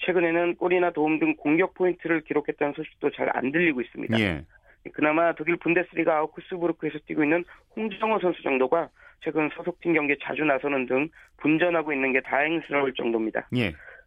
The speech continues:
Speaker 1: 이 우리 선수들이 동반부진한 가장 큰 이유는 소속팀이 슬럼프에 빠진 경우가 많기 때문인데요. 잉글랜드 프리미어리그에서 뛰고 있는 기성용 선수와 김보경 선수 소속팀은 나란히 강등권에 머물러 있고요. 독일 분데스리가에서 활약 중인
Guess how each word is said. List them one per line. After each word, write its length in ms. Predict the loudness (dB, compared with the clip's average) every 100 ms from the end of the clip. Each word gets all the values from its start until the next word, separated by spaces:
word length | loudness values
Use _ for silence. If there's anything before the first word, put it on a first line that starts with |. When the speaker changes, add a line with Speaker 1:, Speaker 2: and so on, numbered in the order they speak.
| -6
Speaker 1:
이 60 | -2
우리 220 | -2 0
선수들이 420 | -2 -4 -4 -4
동반부진한 640 | -2 0 0 -2 0 0
가장 280 | -2 -4 -4 -4
큰 200 | -2 2
이유는 480 | 2 2 2 0 -6 -10
소속팀이 680 | -8 -8 _ 0 2 2 -2 -8 _ -6
슬럼프에 460 | 0 0 0 -2 0
빠진 280 | 0 0 0
경우가 240 | 0 0
많기 280 | -2 -6 -6
때문인데요. 680 | -4 -2 0 -2 2 0 0 _ _ _ -20 -10
잉글랜드 420 | -4 0 0 0
프리미어리그에서 840 | -4 -2 2 2 2 0 0 0 -2 -6
뛰고 160 | -4
있는 240 | 0 0 -2 -10
기성용 480 | -4 0 2 0
선수와 440 | 0 -2 0 0 0 -8 -20 _ -6
김보경 460 | -2 0 0 0
선수 260 | 0 -2 -2
소속팀은 580 | -4 -4 -4 0 0 0 -8 -20 -4
나란히 380 | 0 0 -2
강등권에 640 | -6 -2 0 0 -2 -4 -2
머물러 320 | 0 0 0
있고요. 340 | 0 0 -2 -2 _ _ -20 _ -20
독일 220 | -10 -8
분데스리가에서 800 | -4 0 0 0 -4 -2 -2 0
활약 240 | 0 -2 -4
중인 220 | -4